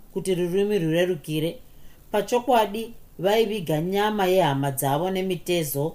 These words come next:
yakanga isingabviri kubata kana kutarisa. Shandu akazviti dhu mushure mebasa rose iri.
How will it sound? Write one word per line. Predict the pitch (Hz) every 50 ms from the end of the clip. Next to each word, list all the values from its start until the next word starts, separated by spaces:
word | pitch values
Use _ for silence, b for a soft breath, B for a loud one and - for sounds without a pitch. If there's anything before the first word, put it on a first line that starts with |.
| - -
yakanga | 165 170 151 - 185 190 202 196 185
isingabviri | 185 180 180 - 190 185 175 180 180 160 135 - 139 139 139 156
kubata | 156 196 202 180 185 175 165 160 - 180 165
kana | - 170 156 151 143
kutarisa. | 139 139 139 151 139 139 139 127 127 - - - - - - - - - - - - - - - - - - -
Shandu | - 208 202 196 202 196 214 226 226 233
akazviti | - 208 202 220 196 170 139 160 180 - - 196
dhu | 165 139 135 - 160 160 147 135 135 135 - - - - - - - - -
mushure | 156 160 143 - 202 202
mebasa | 196 170 170 175 190 190 190 190 175
rose | 170 165 160 - 180 170 165 156
iri. | 143 -